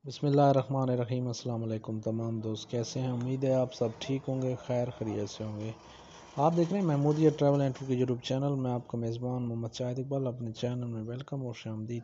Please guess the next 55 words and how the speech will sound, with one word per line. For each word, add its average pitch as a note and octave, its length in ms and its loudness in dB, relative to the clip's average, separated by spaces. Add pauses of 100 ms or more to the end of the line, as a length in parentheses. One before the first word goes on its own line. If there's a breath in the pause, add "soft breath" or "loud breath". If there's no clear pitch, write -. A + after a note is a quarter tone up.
कहता A2 220 -6
हूँ। A#2 140 -10 (440 soft breath)
उम्रा E3 260 2
पे F#3 140 2
जाने D3+ 260 2
वालों C#3+ 240 2
के C3 80 -2
लिए B2 180 -2
अहम C#3 240 -2
खबर C3+ 280 -2
है C3 120 0
कि B2+ 120 -4
रमज़ान A#2+ 440 -2
में B2 100 -4
उम्रा A#2 320 -4
सस्ता - 360 -6
होगा। A2+ 240 -4
जी A#2 180 -8
हाँ C#3+ 120 -2
दोस्तों, C3 280 -4
पाकिस्तानी G2+ 560 -8
के G#2+ 100 -14
लिए F#2 160 -14 (520 loud breath)
इस D3+ 140 -2
हवाले F3+ 280 6
से G3+ 120 0
कुछ F3+ 260 -2 (160)
मालूमात C#3+ 680 2
मिली C#3 280 2
हैं, C3 260 0 (600 soft breath)
तो C3 120 0 (260)
पूरी C#3 160 0
तफसीलात B2+ 480 0
शेयर B2+ 240 -4
करेंगे। C3+ 360 -2
वीडियो B2+ 340 -2
को C3+ 120 -8
मुकम्मल C#3 360 2
देखिएगा, D3 360 4
वीडियो C3 220 0
को B2+ 120 0
लाइक B2+ 260 0
करें, C#3+ 180 0
चैनल C3+ 260 -4
को C3+ 120 -6
भी C3 80 -4
सब्सक्राइब C#3 500 -2
करें D3+ 160 -2
और C3+ 160 0
वीडियो C#3 280 -2
तमाम B2+ 380 -2
दोस्तों C3 240 -2
में B2 80 -6
शेयर B2 320 -6
ज़रूर A2+ 320 -6